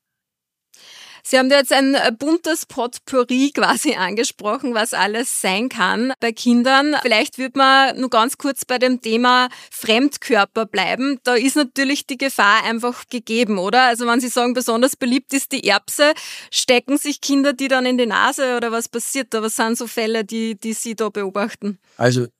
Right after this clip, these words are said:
Speaker 2: egal, ob Sie es in die Nase oder <clears throat> ins,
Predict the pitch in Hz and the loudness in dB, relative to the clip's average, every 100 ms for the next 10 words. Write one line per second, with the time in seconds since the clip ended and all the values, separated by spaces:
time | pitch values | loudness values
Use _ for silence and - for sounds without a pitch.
0 | _ 143 127 117 113 127 135 - 127 - | _ -2 2 4 4 2 0 0 0 0
1 | 120 117 104 101 120 143 117 123 123 110 | 2 2 2 0 0 0 0 2 2 0
2 | 110 _ _ 120 143 113 117 110 101 | -4 _ _ 2 4 4 0 0 -2